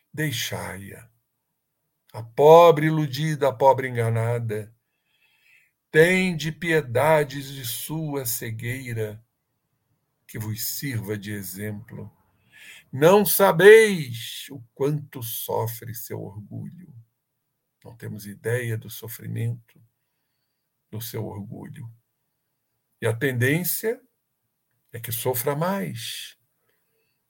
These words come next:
para ir lapidando esse espírito tão impermeável, tão endurecido, tão pétreo. Aí vem uma nota para praticamente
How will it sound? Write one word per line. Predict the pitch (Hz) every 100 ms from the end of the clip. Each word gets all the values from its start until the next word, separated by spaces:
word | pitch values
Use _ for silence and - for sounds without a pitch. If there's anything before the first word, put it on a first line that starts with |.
| _
para | 123 127 123
ir | 120 131 127 117 113
lapidando | 113 147 160 160 156 123 113 147 170 156 120
esse | 107 -
espírito | 110 - - - 135 123 117 113 117 - _ _
tão | - 226 233 180
impermeável, | 151 117 123 101 117 110 123 123 110 110 104 113 _ _ _ _ _ _
tão | 240 254 233
endurecido, | 190 160 147 139 120 113 - 147 143 123 110 110 117 _ _ _ _ _ _ _ _
tão | 147 151 -
pétreo. | 113 113 113 113 - 117 90 - 113 _ _ _ _ _ _ _ _ _ _ _ _ _ _ _ _ _ _ _ _ _ _
Aí | - 131
vem | 127
uma | 143 143
nota | 135 131 123 113 110 104 - _ _ _ _ _ _ _ _ _ _ _ _ _
para | 101 101
praticamente | - 113 113 - 101 117 135 120 - -